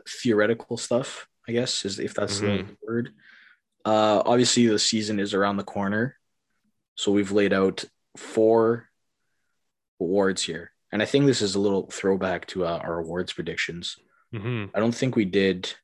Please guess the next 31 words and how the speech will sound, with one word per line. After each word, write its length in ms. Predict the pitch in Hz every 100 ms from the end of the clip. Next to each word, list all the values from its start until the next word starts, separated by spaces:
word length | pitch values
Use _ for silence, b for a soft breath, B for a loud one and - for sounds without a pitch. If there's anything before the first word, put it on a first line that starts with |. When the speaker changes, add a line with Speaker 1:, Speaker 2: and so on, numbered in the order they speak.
| _ _ _ _ _
Speaker 1:
we 80 | 101
didn't 180 | 110 117
do 260 | 120 113
a 40 | 98
defensive 560 | 85 - 92 87 87
rookie 260 | 87 80 87
of 60 | 85
the 60 |
year, 180 | 85 80
but 140 | 87
we've 160 | 90 87
done 320 | 92 90 87 - b b b b b -
most 220 | 110 104
valuable 360 | 110 107 104
player, 260 | 92 101 98
defensive 340 | 95 98 95
player 100 | -
of 60 | 90
the 80 | 92
year, 300 | 92 90 90 B B B B
offensive 480 | 107 - 107 95 92
Rookie 200 | 92 92
of 40 |
the 60 | 90
Year 180 | 92 90
and 160 | 87
Defensive 440 | 85 - 92 90 87
Rookie 280 | 85 -
of 60 | 80
the 60 | 82
Year. 320 | 85 85